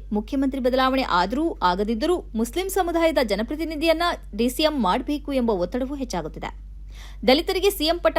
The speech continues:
ಕೊಡಬೇಕು ಎಂಬ ವಾದ ಸರಿ ಅಂತಾದ್ರೆ ಮುಸ್ಲಿಮರಿಗೆ ಯಾಕೆ ಡಿ ಸಿ ಎಂ ಕೊಡಬಾರದು ಎಂಬ ಪ್ರಶ್ನೆಯೂ ಕೇಳಿ ಬರತೊಡಗಿದೆ. ರಾಜ್ಯದಲ್ಲಿ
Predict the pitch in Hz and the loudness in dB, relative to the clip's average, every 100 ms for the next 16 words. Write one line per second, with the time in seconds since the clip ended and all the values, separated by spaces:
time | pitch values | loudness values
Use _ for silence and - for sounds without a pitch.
0 | 320 233 233 311 330 311 294 247 220 277 | 2 2 2 0 2 4 6 6 6 2
1 | 214 247 262 220 160 - 190 240 226 240 | 0 2 2 0 -4 -2 0 2 2 0
2 | 381 392 349 339 - 320 214 214 285 269 | 0 0 2 2 2 0 0 0 0 -2
3 | 214 208 202 190 185 180 175 208 - 302 | -2 0 -2 -2 -4 -4 -6 -6 -6 -6
4 | - 185 165 160 - 147 - - - - | -4 -4 -4 -6 -10 -12 -14 -14 -16 -16
5 | - - 226 262 311 392 403 262 | -16 -2 4 6 6 2 0 0